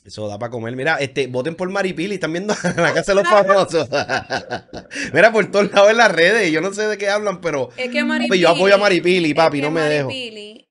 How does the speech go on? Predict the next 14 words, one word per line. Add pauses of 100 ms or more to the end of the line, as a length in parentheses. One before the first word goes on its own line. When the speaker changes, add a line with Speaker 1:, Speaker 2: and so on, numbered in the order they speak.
Speaker 2:
eh, (180)
no
la
puede
molestar (220)
excepto
a
un
boricua.
Nosotros
no
permitimos
que
nadie